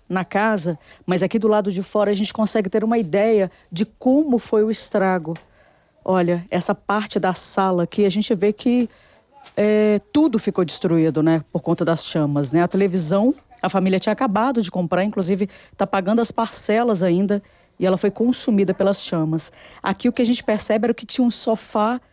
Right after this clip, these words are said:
que também tá completamente destruído, né? Algumas roupas também. E o que era pra ser a porta que dá acesso ao quarto da família também ficou completamente destruída, né? Na parte de lá é a cozinha.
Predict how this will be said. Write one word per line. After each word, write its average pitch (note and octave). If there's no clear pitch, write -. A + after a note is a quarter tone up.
que -
também G#3
tá A3
completamente A#3
destruído, G3+
né? G3
Algumas G3+
roupas G3+
também. F#3+
E G3+
o F#3+
que A#3+
era B3+
pra A3+
ser -
a A3
porta A3
que G3
dá F#3+
acesso G3
ao A3
quarto A3+
da F#3+
família F3+
também F#3+
ficou G3
completamente F#3+
destruída, F3+
né? F#3
Na F#3
parte F#3+
de G3
lá F#3
é F3+
a F#3
cozinha. A3